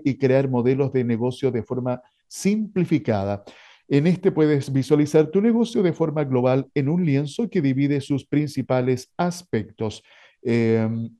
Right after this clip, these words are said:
vayan a cercotec punto C L y podrán encontrar, eh, asesorías en esta y otras áreas que, por supuesto, son también de tu in-, interés.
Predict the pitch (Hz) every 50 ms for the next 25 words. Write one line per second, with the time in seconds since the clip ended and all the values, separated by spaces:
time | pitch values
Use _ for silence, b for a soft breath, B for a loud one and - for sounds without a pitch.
0 | _ _ - - 113 98 143 147 156 165 175 175 170 - - 139 139 147 156 151
1 | - - - - 139 131 131 131 - - 139 127 - - - 196 208 208 202 -
2 | _ _ - 165 185 196 196 185 - 202 180 185 - 175 165 165 - 196 208 208
3 | 196 202 208 202 b b b b b b b - 131 110 143 131 135 143 147 156
4 | 156 135 139 139 127 123 120 - 139 135 139 143 151 151 B B B _ _ _
5 | _ - 120 113 113 113 107 107 107 104 - - _ - 151 147 - 160 - -
6 | 147 143 160 143 123 123 135 131 - - _ _ _ _ _ _ - 139 123 123
7 | - - 214 190 208 - - 214 208 - - - 143 131 127 127 127 147 165 160
8 | 160 165 160 156 147 - - - 143 135 127 127 143 143 135 - b b b b
9 | b - 135 120 131 - 135 123 135 135 - 135 117 - 131 127 123 - 120 117
10 | 110 120 123 120 127 123 107 120 120 117 113 113 113 117 117 - 123 120 120 117
11 | 117 117 123 - - 131 117 117 113 110 110 107 104 110 - - 135 123 113 104
12 | - 113 92 82 - - -